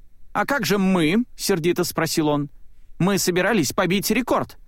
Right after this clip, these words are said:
Мы бы его побили». «Теперь всё это не имеет значения», — ответил Салли, стуча молотком. «Не имеет значения?» — крикнул Майк. «А как насчёт всего, ради чего мы работали? А как же Селия?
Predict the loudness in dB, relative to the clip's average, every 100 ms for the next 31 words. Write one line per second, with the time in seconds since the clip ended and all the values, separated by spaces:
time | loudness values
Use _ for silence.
0 | -20 -4 0 2 4 2 2 0 0 2
1 | 2 0 -6 -18 -18 -20 -20 -14 -10 -4
2 | -4 -4 -2 -2 -2 -2 0 2 2 2
3 | 2 0 0 0 0 2 2 2 0 -2
4 | -6 -12 -6 -2 -2 -2 -2 -2 0 0
5 | 0 -2 -4 -4 -4 -2 -4 -6 -8 -8
6 | -8 -10 -18 -20 -8 0 2 2 2 2
7 | 0 0 0 0 0 0 2 2 0 -2
8 | -10 -6 -2 0 0 0 2 0 -4 -10
9 | -18 -8 -4 -2 -2 0 0 2 0 0
10 | 2 4 4 2 2 2 4 4 2 2
11 | 0 0 -4 -6 -16 -14 -4 -2 -2 0
12 | 0 2 0 0 2 2 4 2 -2